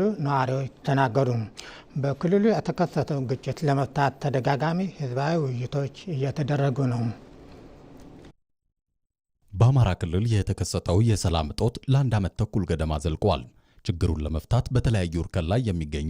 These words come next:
Speaker 2: የመንግስት የስራ ኃላፊዎች ተደጋጋሚ ህዝባዊ ውይይቶችን እያደረጉ ይገኛሉ። በዚህም በማዕከላዊ ጎንደር ዞን የሚገኙ የተለያዩ ወረዳ አርሶ አደሮችንና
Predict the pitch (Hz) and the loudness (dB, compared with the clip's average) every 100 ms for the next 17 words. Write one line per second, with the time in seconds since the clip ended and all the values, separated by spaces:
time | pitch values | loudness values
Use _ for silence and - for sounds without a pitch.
0 | 110 139 117 104 95 - 123 - 80 73 | 0 2 0 0 -4 -2 -2 0 0 -2
1 | 69 117 - - - _ - 170 170 147 | 0 0 -2 -6 -18 _ -4 0 2 2
2 | 120 92 101 120 123 117 104 107 120 127 | 2 2 0 0 -2 -2 0 0 0 0
3 | 110 92 85 - 110 113 85 - 80 76 | -2 -2 -2 -2 0 2 0 -2 -6 -6
4 | 71 78 95 90 71 67 _ _ _ - | -4 -2 0 0 -2 -8 _ _ _ -4
5 | 85 80 120 160 143 135 127 107 104 117 | -4 0 0 0 0 0 0 0 0 0
6 | 110 92 101 95 82 78 80 73 76 101 | 0 0 0 0 0 -2 -4 -4 -2 0
7 | 139 127 117 107 101 101 95 87 85 - | 0 0 0 0 0 0 0 0 -2 -2
8 | 92 80 76 - - 73 | -2 -2 -6 -6 -10 -4